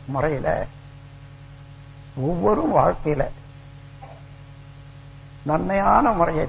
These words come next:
பின்பற்றி பயனடைந்து, நீங்கள் பயனடைந்து விட்டால்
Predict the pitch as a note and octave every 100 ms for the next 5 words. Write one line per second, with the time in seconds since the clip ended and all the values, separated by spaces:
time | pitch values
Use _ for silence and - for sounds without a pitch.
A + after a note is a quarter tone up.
0 | - E3+ G#3+ D#3+ - C#3 - - - -
1 | - - - - - - - - - -
2 | - - - C3+ E3 F3 E3 E3+ D3 C#3
3 | - - - - - - - - - -
4 | - C3+ D3+ G3+ G#3 B3 G#3 - F#3 G#3+
5 | G#3 G#3 G3+ G3 F3+ E3+ F3+ F3 F#3